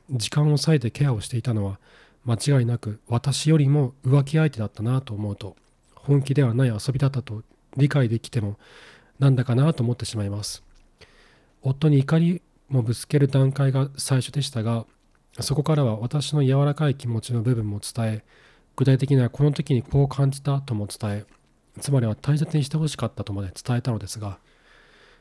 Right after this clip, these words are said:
夫の方に私へ向かう気持ちがあるのかどうか、いまいちつかみきれません。ということでいただきました。<clears throat> えっと、お話を整理させていただくと、えー、まず夫が不倫をしましたと。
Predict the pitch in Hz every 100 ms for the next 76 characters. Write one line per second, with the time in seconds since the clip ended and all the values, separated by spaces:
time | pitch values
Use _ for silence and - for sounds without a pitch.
0 | _ _ _ 127 - 135 123 135 120 117
1 | _ _ 123 123 139 151 143 139 151 143
2 | 151 151 147 156 147 117 113 120 - 104
3 | _ _ _ - 127 127 113 113 - 123
4 | 123 131 117 113 123 110 _ - _ _
5 | _ _ _ - 107 107 135 135 - 101
6 | - 104 95 107 - _ _ _ - -
7 | - _ - - - 131 - - _ _
8 | _ _ _ _ - 127 113 120 113 135
9 | 151 147 170 156 139 160 123 - 120 -
10 | 131 123 - - 156 120 - _ _ _
11 | - 123 110 127 135 131 135 _ - 156
12 | 151 135 143 135 143 135 131 120 - 117
13 | 110 - 101